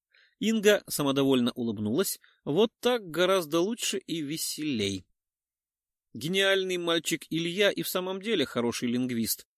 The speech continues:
Выучил, что надо. Инга убедилась, что без особых проблем понимает надписи на дитарском языке.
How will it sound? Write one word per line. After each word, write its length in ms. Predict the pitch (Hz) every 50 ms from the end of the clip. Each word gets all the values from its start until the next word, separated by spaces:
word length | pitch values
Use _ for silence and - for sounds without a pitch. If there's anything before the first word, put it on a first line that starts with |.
| _ -
Выучил, 480 | - 233 254 240 190 151 - - 113
что 220 | - - - 123 110
надо. 340 | 107 104 98 95 101 95 - _ _ _ _ _ _ _ _ _ _ _
Инга 380 | - 175 208 208 180 196 190 170 _ _ _ _ -
убедилась, 560 | - 214 190 226 180 208 240 233 226 214 - -
что 200 | 147 - - 175
без 160 | 160 160 151
особых 380 | 160 151 - 175 156 143 131 -
проблем 400 | - 156 170 165 196 220 220 -
понимает 500 | - 160 151 143 139 139 131 127 - -
надписи 520 | 185 208 - - - 202 - - 196 180 _ _ _ _ -
на 80 | 226 220
дитарском 500 | 220 220 - 143 123 113 - - 131 127
языке. 480 | 123 127 127 131 123 - - 104 95